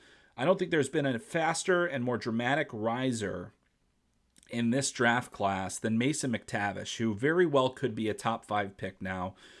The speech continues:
Um, he's a little bit outside of that on my personal board, but, you know, he, he's, he was fourth on Mackenzie's, or tied for fourth on Mackenzie's. He has been, um,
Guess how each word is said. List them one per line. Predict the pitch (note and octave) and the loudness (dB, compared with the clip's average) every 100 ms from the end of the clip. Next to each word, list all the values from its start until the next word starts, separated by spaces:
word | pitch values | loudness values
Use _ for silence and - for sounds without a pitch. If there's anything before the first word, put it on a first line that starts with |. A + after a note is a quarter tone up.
| - _ | -20 _
Um, | G2 F#2+ | -4 -4
he's | F#2+ G2+ | -4 -2
a | |
little | C3+ G#3 | 4 6
bit | F#3+ | 8
outside | F3+ E3 - D3+ D3 | 6 4 4 2 2
of | |
that | C#3+ C3+ | 2 2
on | A#2+ | 2
my | A2 | 0
personal | G#2 - E3+ - D#3+ | -2 -2 -2 -2 -4
board, | C3+ C#3+ C#3 C3+ A#2+ | 4 8 8 6 2
but, | G#2+ - | -2 -2
you | G#2 | -6
know, | F#2+ | -6
he, | G2 G#2 - | -6 -10 -12
he's, | G#2 G2 G2 - - - - | -10 -8 -8 -12 -20 -20 -10
he | C3 | -6
was | G2+ F#3+ - - - | -4 -6 -8 -12 -20
fourth | - - D#3+ F3+ F3 - | -14 -2 2 2 0 -4
on | A2+ G#2 G2+ | -4 -4 -6
Mackenzie's, | G2+ - D#3 D#3+ D3+ E3 | -8 -4 -2 -2 -2 -4
or | A#2 | -6
tied | G2 C3 D3 | -4 -4 -4
for | D3 | -6
fourth | C#3 D#3+ C#3+ | -6 -4 -4
on | B2+ | -6
Mackenzie's. | A#2 D3+ D3 C#3+ C#3+ C#3 - - - | -6 -4 -4 -2 -4 -4 -12 -20 -10
He | - A#2+ | -4 -2
has | A2+ G2+ | -2 -4
been, | - A#2 G#2+ G2 G2 - - - - | -2 0 0 -2 -6 -8 -20 -18 -6
um, | F#2+ F#2 F2+ F2+ F2+ | -2 -2 -2 -4 -8